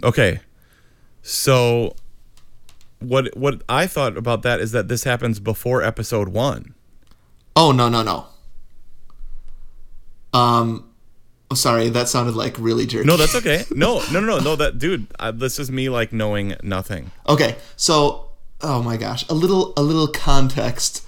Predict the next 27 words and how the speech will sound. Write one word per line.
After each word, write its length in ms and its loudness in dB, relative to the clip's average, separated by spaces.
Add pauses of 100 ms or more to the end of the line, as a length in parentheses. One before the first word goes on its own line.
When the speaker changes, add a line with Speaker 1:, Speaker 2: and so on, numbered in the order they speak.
(100)
Speaker 2:
Darth 240 4
Maul 320 2
is, 140 6
Speaker 1:
Oh, 360 2 (480)
Speaker 2:
is 200 4
Speaker 1:
metal 160 6
Speaker 2:
alive. 240 4
Speaker 1:
legs. 520 -2
Speaker 2:
Yes, 300 0
he 120 0
has 280 0
metal 300 0
legs. 600 -4 (200)
Speaker 1:
Really? 680 2
Speaker 2:
And 80 -12
he 160 0
shows 340 2
up 200 0
in 120 -2
the 60 -4
Clone 360 0
Wars 280 0
series 440 -2
that's 220 -4
on 220 -4
Cartoon 340 -6
Network. 440 -8